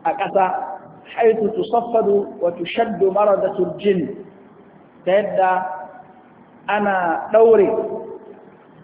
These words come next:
a kulle maradatul jin,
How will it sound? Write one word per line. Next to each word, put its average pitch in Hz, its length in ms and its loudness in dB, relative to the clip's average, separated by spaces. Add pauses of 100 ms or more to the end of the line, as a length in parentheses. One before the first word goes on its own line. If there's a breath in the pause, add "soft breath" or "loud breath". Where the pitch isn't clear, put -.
(880)
a 170 80 -2 (200)
kulle 226 320 2 (1700)
maradatul 196 800 2
jin, 202 320 0